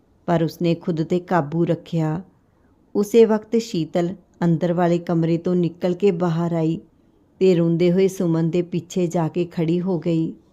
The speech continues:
ਕਹਿਣ ਲੱਗੀ, "ਇਹ ਔਰਤ ਮੈਨੂੰ ਮਾਰਨਾ ਚਾਹੁੰਦੀ ਹੈ।" ਇਹ ਸੁਣ ਕੇ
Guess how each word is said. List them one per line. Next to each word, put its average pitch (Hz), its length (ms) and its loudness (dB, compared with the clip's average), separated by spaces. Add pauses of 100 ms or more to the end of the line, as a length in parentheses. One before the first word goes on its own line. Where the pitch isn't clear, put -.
(460)
ਕਹਿਣ 165 340 2
ਲੱਗੀ, 180 480 -4 (680)
"ਇਹ 180 180 2
ਔਰਤ 175 340 -2
ਮੈਨੂੰ 175 260 2
ਮਾਰਨਾ 165 460 0
ਚਾਹੁੰਦੀ 160 520 -2
ਹੈ।" 175 180 -4 (760)
ਇਹ 170 120 2
ਸੁਣ 165 260 -2
ਕੇ 180 340 -2